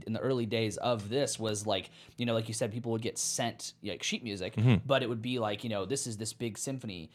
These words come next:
Speaker 1: but, like, you, like, this, this, you know, court would hire a couple of musicians, and then it's like, it's like a private party thing.
Speaker 2: Yeah.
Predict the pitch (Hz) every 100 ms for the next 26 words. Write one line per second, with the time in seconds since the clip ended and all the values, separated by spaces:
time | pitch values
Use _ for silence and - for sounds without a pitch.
0 | - - 127 120 113 - 117 117 110 107
1 | 110 107 - 101 101 - - 101 - 117
2 | 92 - - 139 104 110 117 110 104 135
3 | 120 110 104 135 120 110 104 110 110 127
4 | 127 160 135 120 101 - 147 120 110 -
5 | 180 156 117 104 92 107 110 82